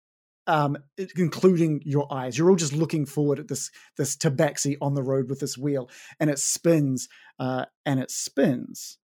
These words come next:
And what does it land on? Um, oh, okay. He says, Oh, it looks like a good one. In fact, when time continues, take a look at your side, take a look at the weapons you have,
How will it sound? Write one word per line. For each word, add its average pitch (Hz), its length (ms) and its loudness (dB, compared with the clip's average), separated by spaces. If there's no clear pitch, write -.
And 127 160 -10
what 160 280 -10
does 139 300 -6
it 139 200 -8
land 131 440 -6
on? 123 420 -10
Um, 123 1080 -6
oh, 196 140 -2
okay. 170 260 -6
He 196 60 -8
says, 156 240 -2
Oh, 381 440 6
it 160 100 4
looks 254 340 0
like 294 240 2
a 220 80 4
good 208 400 4
one. 131 460 4
In 277 120 6
fact, 269 540 2
when 359 260 -2
time 370 340 -6
continues, 240 800 -2
take - 220 -4
a 349 40 -2
look 339 160 -4
at 294 120 -6
your 302 80 -4
side, 381 360 -4
take 214 180 2
a 208 40 2
look 208 140 0
at 214 60 0
the 202 60 -2
weapons 233 400 2
you 247 100 0
have, 330 340 -4